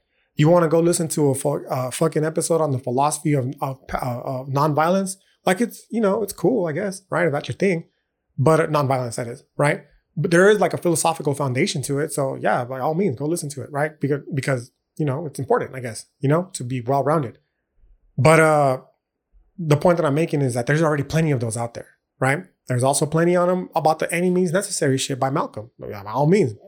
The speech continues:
fucking go listen to that shit too, 'cause I think it's hugely important as well. The one I wanted to do, dog, was on Marcus Garvey. Marcus Garvey gets mentioned at the very end of High Power, right?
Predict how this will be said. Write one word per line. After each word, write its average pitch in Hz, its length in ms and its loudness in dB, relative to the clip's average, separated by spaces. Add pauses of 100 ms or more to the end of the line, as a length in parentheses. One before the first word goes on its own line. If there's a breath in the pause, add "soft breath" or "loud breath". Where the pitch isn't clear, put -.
(120)
fucking 147 220 -4
go 139 100 -4
listen 156 240 0
to 156 60 -2
that 151 100 -4
shit 160 160 -2
too, 185 160 2
'cause 123 100 -4
I 120 80 -2
think 139 180 -4
it's 131 160 -8
hugely 147 400 0
important 147 360 0
as 135 60 -4
well. 143 340 -4 (1120)
The 156 80 6
one 208 180 8
I 220 120 8
wanted 160 260 4
to 131 80 0
do, 123 140 0
dog, 131 340 -2 (640)
was 143 200 8
on 135 160 2
Marcus 135 340 -2
Garvey. 117 400 -6 (680)
Marcus 180 340 6
Garvey 190 320 2
gets 160 220 0
mentioned 156 360 -2
at 131 120 -2
the 123 60 -8
very 330 1000 -2
end 180 480 4
of 156 200 0
High 160 200 2
Power, 139 560 -2
right? 143 320 2